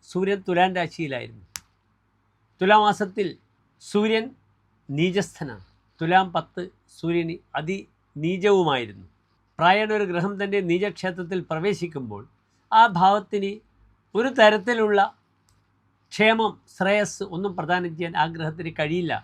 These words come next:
കാരണം ഗ്രഹത്തിന് ബലമില്ല. "നീചഗ്രഹേ അധപ്പതനം സവൃത്തേഹി ദൈന്യം ദുരാചാരം ഋണാപ്തിമാഹുഹു നീചാശ്രയം കീകട ദേശവാസം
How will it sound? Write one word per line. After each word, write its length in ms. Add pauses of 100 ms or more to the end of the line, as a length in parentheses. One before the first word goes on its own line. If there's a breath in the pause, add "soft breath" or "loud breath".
(300)
കാരണം 260 (280)
ഗ്രഹത്തിന് 480 (240)
ബലമില്ല. 460 (1500)
"നീചഗ്രഹേ 600
അധപ്പതനം 720
സവൃത്തേഹി 680 (540)
ദൈന്യം 460
ദുരാചാരം 720
ഋണാപ്തിമാഹുഹു 960 (480)
നീചാശ്രയം 640 (140)
കീകട 420
ദേശവാസം 640